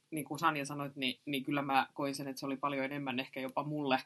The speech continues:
opettavaista tai oppimisen tilanne kuin, kuin, niin kuin mitä mä ajattelisin, että mitä se hänelle niin kuin tarjosi, vaikka hän kyllä kovasti oli sitä mieltä, että myös hänelle.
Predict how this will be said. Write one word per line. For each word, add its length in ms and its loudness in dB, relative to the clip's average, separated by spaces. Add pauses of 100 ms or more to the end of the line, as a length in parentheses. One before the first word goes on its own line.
(680)
opettavaista 880 0
tai 240 0
oppimisen 580 -2
tilanne 500 2
kuin, 400 -4
kuin, 220 -4
niin 100 -4
kuin 100 -6
mitä 180 -2
mä 100 0
ajattelisin, 580 -4
että 120 -14
mitä 200 -8
se 140 -6
hänelle 380 -4
niin 220 -8
kuin 120 -10
tarjosi, 460 2
vaikka 220 -6
hän 160 -10
kyllä 220 -12
kovasti 420 -8
oli 120 -10
sitä 220 -12
mieltä, 260 -12
että 160 -14
myös 200 -10
hänelle. 340 -8